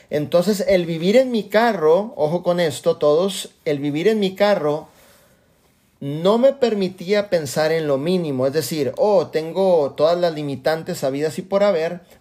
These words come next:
por lo tanto la gente no tiene dinero". No, al contrario, yo decía, "Esta es una s-, situación, eh, temporal", pero mis pensamientos son pensamientos,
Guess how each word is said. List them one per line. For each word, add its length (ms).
por 160
lo 100
tanto 280
la 120
gente 300
no 140
tiene 180
dinero". 420
No, 300
al 160
contrario, 520
yo 120
decía, 320
"Esta 160
es 60
una 160
s-, 240
situación, 840
eh, 360
temporal", 800
pero 180
mis 160
pensamientos 640
son 140
pensamientos, 960